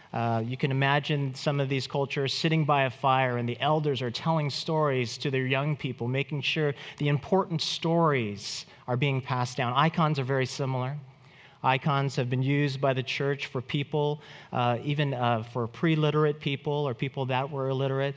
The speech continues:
but also just for followers of Jesus in general, to teach us our history, to teach us what we really believe in, our, our theology. Icons call us to be still in front of it and to reflect and to worship.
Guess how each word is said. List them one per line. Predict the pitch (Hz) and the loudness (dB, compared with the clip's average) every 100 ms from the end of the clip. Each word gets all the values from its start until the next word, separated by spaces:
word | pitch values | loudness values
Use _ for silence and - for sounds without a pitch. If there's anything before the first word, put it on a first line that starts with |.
| - - | -6 0
but | 147 | 2
also | 160 180 180 208 | 6 6 4 0
just | 170 143 156 - | 0 2 2 0
for | 156 | -4
followers | - 147 151 156 156 147 | 2 4 4 2 -2 -2
of | |
Jesus | 123 147 135 143 | -2 -4 -4 -4
in | 143 | -2
general, | 131 131 131 120 117 127 - - - - | 0 0 0 -2 -4 -6 -12 -18 -20 -4
to | - | -2
teach | 156 - 208 185 | 0 2 0 2
us | 175 165 | 0 0
our | 147 131 | -2 -2
history, | 127 160 - - 104 - _ - - _ _ _ _ - | -2 -2 -6 -10 -16 -20 _ -20 -20 _ _ _ _ -4
to | 151 | -2
teach | - 214 208 | 4 4 4
us | 185 175 | 2 0
what | 131 | 0
we | 135 | 0
really | 131 151 165 170 | 2 4 4 4
believe | 143 135 139 123 | 2 2 0 0
in, | 110 104 | -2 0
our, | 110 117 | 0 0
our | 127 120 | 0 -2
theology. | - 131 127 139 135 - 107 107 - _ _ _ _ - - - - | -2 0 2 2 0 -6 -12 -14 -20 _ _ _ _ -20 -20 -8 2
Icons | 156 - 180 160 - | 2 4 4 4 0
call | - - 170 165 | -4 2 4 6
us | 131 117 - - | 2 0 -6 -8
to | - 143 131 123 | -4 0 0 0
be | 117 135 | 0 -2
still | - - 175 180 160 | -4 -2 4 4 4
in | 135 | 2
front | 117 135 127 | -2 -6 -6
of | 107 | -6
it | 98 107 - - - - | -10 -14 -20 -20 -20 -6
and | - 127 | -4 0
to | 147 | 0
reflect | 131 - - 156 143 104 - | 0 -2 0 2 2 0 -8
and | 120 113 | -8 -6
to | 127 | -4
worship. | 117 139 143 - 95 | -2 -2 0 -2 -4